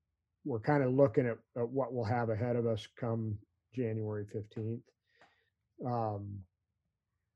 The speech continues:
what it does for us because of the way we move fences is that, that, you know, a paddock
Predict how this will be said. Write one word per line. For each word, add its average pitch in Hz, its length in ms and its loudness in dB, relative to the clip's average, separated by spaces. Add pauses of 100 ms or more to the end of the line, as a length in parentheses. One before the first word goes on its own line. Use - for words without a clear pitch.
what 147 320 6 (140)
it 151 220 -2
does 160 300 10
for 139 260 8
us 165 220 10
because 139 480 4
of 120 120 2
the 127 100 0
way 123 380 2
we 123 640 2 (1000)
move 123 380 2
fences 117 840 4 (920)
is 135 300 4
that, 120 200 2 (400)
that, 127 260 2 (1700)
you 135 120 0
know, 123 120 0
a 117 40 0
paddock 160 520 8